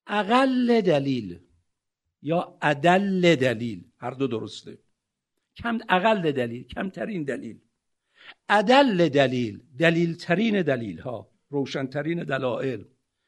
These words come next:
ادل دلیل علی وقوع شیء، بر وقوع یک امر. خب وقوع یعنی چی؟ یعنی امر ممکنی که ضرورت هم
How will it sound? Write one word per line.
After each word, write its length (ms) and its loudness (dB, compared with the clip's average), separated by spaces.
ادل 500 4
دلیل 520 0
علی 160 2
وقوع 640 4
شیء، 400 0
بر 160 2
وقوع 480 4
یک 320 2
امر. 240 -8
خب 320 -4
وقوع 380 4
یعنی 280 4
چی؟ 440 -6
یعنی 240 -2
امر 360 4
ممکنی 540 2
که 400 0
ضرورت 560 4
هم 380 2